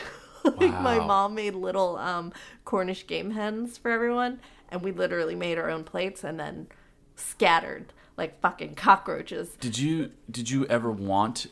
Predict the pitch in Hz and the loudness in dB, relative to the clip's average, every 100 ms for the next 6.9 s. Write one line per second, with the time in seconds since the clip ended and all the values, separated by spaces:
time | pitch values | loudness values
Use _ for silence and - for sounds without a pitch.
0 | - - 104 - 104 98 117 120 135 - | -14 -12 -10 -6 -2 0 0 -4 -6 -4
1 | 127 131 123 127 123 - _ _ - 302 | -2 -2 -4 -4 -6 -10 _ _ -4 0
2 | 262 220 - - 160 160 156 160 220 262 | 0 -2 -8 -8 -6 -4 -4 -6 -6 2
3 | 269 247 233 220 214 240 233 226 208 190 | 6 8 8 8 6 4 0 0 -2 -4
4 | 180 160 156 156 147 156 143 - - 165 | -4 -4 -4 -6 -8 -10 -12 -10 -8 -6
5 | 185 190 190 180 - 165 156 165 185 226 | -4 -4 -4 -6 -8 -6 -4 -4 -8 -14
6 | - - _ - 196 170 160 - - | -20 -20 _ 2 4 6 2 -4 -10